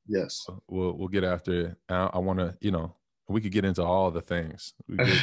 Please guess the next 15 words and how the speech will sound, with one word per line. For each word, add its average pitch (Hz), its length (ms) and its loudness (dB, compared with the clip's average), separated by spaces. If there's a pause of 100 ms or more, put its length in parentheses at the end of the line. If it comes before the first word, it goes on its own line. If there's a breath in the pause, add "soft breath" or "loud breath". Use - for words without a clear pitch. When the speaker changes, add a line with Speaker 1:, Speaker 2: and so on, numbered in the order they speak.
Speaker 1:
<laughs> - 120 -12
Speaker 2:
get 95 140 -6
more 101 160 4
into 107 180 -2
your 95 140 2
story, 98 440 0
more 95 200 0
into 92 160 -4
some 98 180 -2
of 87 60 -2
the 87 80 -2
things 92 260 -4
you've 85 80 -4
been 82 200 -4
reading. 95 440 2